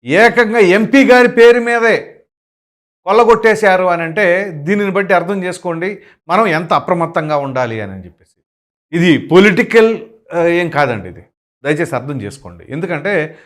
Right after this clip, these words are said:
ప్రజలకి ఒక అవేర్‌నెస్ క్రియేట్ చేయాలనే ఉద్దేశం పైన ఈ విషయాన్ని తెలియజేస్తున్నా. So, కాకినాడ ఎంపీ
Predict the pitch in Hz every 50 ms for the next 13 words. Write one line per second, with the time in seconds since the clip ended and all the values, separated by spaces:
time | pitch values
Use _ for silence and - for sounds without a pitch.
0 | _ _ _ _ - 151 156 165 202 202 180 170 196 170 - 139 127 143 180 196
1 | 180 175 165 - - - 147 151 165 160 156 - 151 143 143 143 139 135 123 123
2 | 123 139 139 143 139 123 120 127 139 156 151 127 123 120 113 110 - 139 127 107
3 | 110 113 120 117 104 101 95 - _ 90 82 - _ _ _ _ _ _ _ _
4 | _ _ _ _ _ _ _ _ - 196 185 185 185 190 202 214 214 214 208 196
5 | 190 180 180 175 165 190 175 160 156 147 139 131 127 117